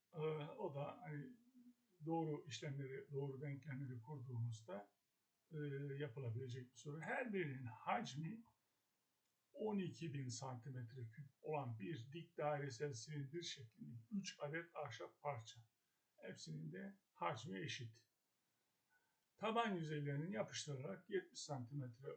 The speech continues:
o-, olan aşağıdaki gibi bir tabure elde edilmiş. Taburenin alt ve üst parçaları özdeş ve her birinin yüksekliği ortadaki parçanın yüksekliğinin bir bölü beşi kadardır. Verilenlere göre üstteki parçanın taban yarıçapının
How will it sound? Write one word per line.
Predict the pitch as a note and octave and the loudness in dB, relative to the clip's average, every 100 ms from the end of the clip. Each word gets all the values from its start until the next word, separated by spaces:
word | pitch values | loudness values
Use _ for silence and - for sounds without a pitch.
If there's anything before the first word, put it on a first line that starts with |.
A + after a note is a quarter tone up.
| - | -6
o-, | - - _ _ _ _ - | -10 -10 _ _ _ _ -6
olan | - C#3+ D3 - | 0 2 2 0
aşağıdaki | - E3 F3+ D3+ B2+ B2+ | -2 0 2 2 0 -4
gibi | D#3+ F#3 | -4 -4
bir | E3+ | -2
tabure | - D3 D3 A#2 | 4 4 6 2
elde | - A#2+ A2+ A2+ | 0 -2 -2 -2
edilmiş. | C#3+ - - - - - - _ _ _ _ _ _ _ _ - | -4 -12 -8 -6 -6 -10 -18 _ _ _ _ _ _ _ _ 2
Taburenin | A3 A3+ A3+ F#3 F#3+ | 4 8 8 8 4
alt | G3+ F3+ | 4 2
ve | G3+ | 0
üst | F3+ - | -2 2
parçaları | E3+ D#3 D#3+ D#3+ | 4 4 4 4
özdeş | E3 D#3 F3 - | 4 2 2 0
ve | D#3+ | 0
her | E3 D#3 | -2 -2
birinin | D#3 D#3 | -2 0
yüksekliği | D3 A2+ D3 A2+ F3 A#3 A#3+ _ _ _ - | 0 0 -4 -2 -4 -4 -6 _ _ _ -2
ortadaki | F3+ E3 B3 A#3 A3+ | 0 0 -2 -4 0
parçanın | E3 E3+ F3+ F3+ | 2 4 2 2
yüksekliğinin | F3 E3+ F3+ B2 F3+ A#3+ E3 | 0 -2 -6 -4 -2 0 0
bir | F3 F3 | 2 6
bölü | F3 E3+ | 6 8
beşi | E3 - - - | 6 6 2 0
kadardır. | B2 A#2+ A2 A2+ - - | -2 4 4 4 0 2
Verilenlere | F#3 F#3 F3 D#3+ C#3+ B2 | 6 8 8 4 2 2
göre | B2 C3+ | 0 0
üstteki | D#3+ - D#3+ E3 | -2 -4 -8 -6
parçanın | C#3 A#2+ A2 C#3 A#2+ | -4 -4 -6 -10 -4
taban | D3+ D#3+ | 0 0
yarıçapının | D3 C3 A2+ - A2 | 0 -4 -8 -10 -12